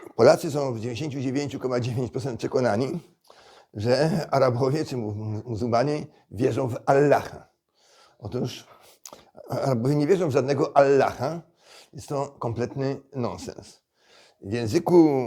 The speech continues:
arabskim Bóg, proszę państwa, jest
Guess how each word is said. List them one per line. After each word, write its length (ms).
arabskim 800
Bóg, 340
proszę 200
państwa, 560
jest 420